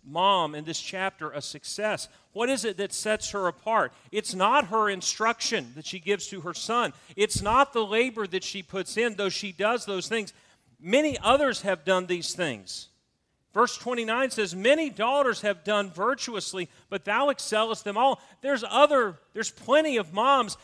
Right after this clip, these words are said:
that do the things in this chapter. What is it that she excels in?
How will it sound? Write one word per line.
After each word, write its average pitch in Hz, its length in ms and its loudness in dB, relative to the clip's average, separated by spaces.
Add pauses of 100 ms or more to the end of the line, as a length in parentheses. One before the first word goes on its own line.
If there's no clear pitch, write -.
(140)
that 214 260 0
do 277 200 0
the 226 140 -8
things 247 400 2
in 214 120 -4
this 196 180 -2
chapter. 240 600 -4 (500)
What 277 260 6
is 285 200 0
it - 160 2 (200)
that 220 140 0
she 269 260 0
excels 262 680 2
in? 196 180 0